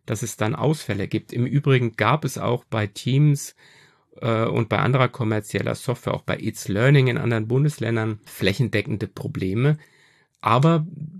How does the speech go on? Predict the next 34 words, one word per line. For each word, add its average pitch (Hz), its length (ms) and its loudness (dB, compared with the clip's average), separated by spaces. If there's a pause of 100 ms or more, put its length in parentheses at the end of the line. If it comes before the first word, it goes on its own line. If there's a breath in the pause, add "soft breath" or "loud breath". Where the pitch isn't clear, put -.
bei 113 380 4
Big 113 240 0
Blue 113 160 0
Button 120 340 0
war 110 240 0
es 107 160 -4
besonders 107 440 -4
gravierend 120 600 0
und 127 160 -6
bei 117 160 -2
Moodle, 117 460 -2
weil 104 260 0
das 151 220 0
Kultusministerium 135 1000 -2
es - 220 -10
versäumt 107 640 -4
hatte, 147 340 2 (680 soft breath)
diese 117 340 2
Hochbelastungsphase 143 1800 2
am 110 240 -2
Tag 120 460 -2
nach 107 200 -2
dem - 240 -4
Ende 110 520 -2
der 92 160 -4
Ferien 160 760 0
und 107 280 -4
am 98 160 -4
Tag 110 320 -2
des 95 200 -4
Wiederbeginns 127 680 0
des - 180 -14
digitalen 104 540 -4
Unterrichts 127 520 0